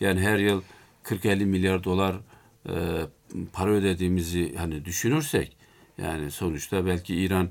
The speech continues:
e, ekonomisi bizim kadar olmasa da o-, hani sonuçta gerçekten hani o-, yani otuz kırk milyar bile olsa önemli bir para. Çünkü siz bunu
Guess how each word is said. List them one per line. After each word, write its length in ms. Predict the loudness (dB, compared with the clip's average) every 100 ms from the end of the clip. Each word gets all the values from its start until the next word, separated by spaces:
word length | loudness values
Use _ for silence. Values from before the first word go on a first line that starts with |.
| -4 -20 -20 -20 -14
e, 120 | -8 -4 -4 -2
ekonomisi 520 | -4 -2 0 0 -2
bizim 240 | -4 -2 -2
kadar 380 | -2 2 2 -2 -2
olmasa 580 | 0 2 0 -4 -6 -4
da 80 |
o-, 120 | -6 -6
hani 260 | -6 -6 -4
sonuçta 540 | -4 -4 -4 -4 -6 -10 -20 -20 _
gerçekten 540 | 0 0 -2 -6 -4 0
hani 220 | 2 0
o-, 380 | -4 -12 -12 -12 -8
yani 220 | -6 -6 -8 -16 -8
otuz 260 | -8 -6
kırk 260 | -6 -6 -2
milyar 300 | 2 4 4
bile 120 | 2
olsa 500 | 0 -2 0 0 0 -6 -14 -14 -10 0
önemli 420 | 4 6 6 4
bir 100 | 2
para. 260 | 2 0
Çünkü 200 | 0 -6
siz 200 | -6 -8
bunu 320 | -2 0 0